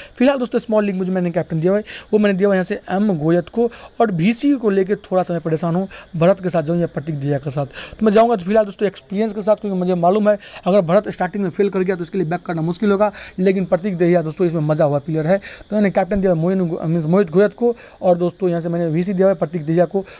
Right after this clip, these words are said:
मोनू गोयत दोस्तों मुझे बार बार क्यों याद आता है कि मेरे वो फेवरेट प्लेयर में से एक है। पीकेएल में आप लोग जरूर उसको खेलते हुए देखे होंगे, थोड़ा सा उसके फॉर्म इशू चल रहा था पिछले सीजन, लेकिन मुझे लगता है कि इस सीजन वो बहुत ही अच्छा प्रदर्शन कर सकता है।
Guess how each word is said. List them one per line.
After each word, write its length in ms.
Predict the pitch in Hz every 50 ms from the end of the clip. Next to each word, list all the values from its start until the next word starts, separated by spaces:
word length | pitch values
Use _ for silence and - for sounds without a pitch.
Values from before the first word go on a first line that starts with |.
| - -
मोनू 200 | 190 208 233 262
गोयत 240 | 277 208 226 233 190
दोस्तों 260 | 185 208 196 - 208
मुझे 160 | 190 190 185 180
बार 200 | 151 165 165 170
बार 120 | 175 160
क्यों 180 | 156 - 180 170
याद 120 | 165 151
आता 160 | 147 135 185
है 40 | 190
कि 100 | 190 202
मेरे 220 | 170 165 190 214
वो 60 | 233 214
फेवरेट 420 | - - 180 180 180 208 226 -
प्लेयर 260 | - - 175 170 160
में 80 | 156 156
से 160 | - - 165
एक 160 | 180 180 165
है। 140 | 190 208 208 - - - - - -
पीकेएल 280 | - 202 185 226 220 202
में 80 | 196 185
आप 120 | 180 -
लोग 80 | 180 160
जरूर 140 | 170 180
उसको 180 | 180 170 - 180
खेलते 240 | - 170 165 156 165
हुए 140 | 151 151 151
देखे 200 | 170 165 - 208
होंगे, 200 | 208 202 226 226
थोड़ा 460 | - - - - _ - - 233 240
सा 100 | 233 226
उसके 180 | 190 - -
फॉर्म 300 | 185 - - 202 190 196 - -
इशू 180 | 190 - - 180
चल 140 | - 190
रहा 100 | 180 175
था 100 | 180 -
पिछले 220 | 175 175 170 180 185
सीजन, 260 | 156 175 196 208 208 196 - - - - - - -
लेकिन 260 | 220 247 247 247 240
मुझे 140 | 240 226 226
लगता 260 | 214 208 - - 226
है 100 | 226 226
कि 360 | - - - - _ - 220
इस 120 | 208 -
सीजन 220 | - 196 180 190 180
वो 140 | 175 190 190
बहुत 320 | 151 156 151 170 180 -
ही 60 | 185
अच्छा 160 | 160 - 196
प्रदर्शन 420 | 175 - 170 151 151 151 - 233 233
कर 140 | 196 - 147
सकता 300 | - 156 - - - 160
है। 100 | 156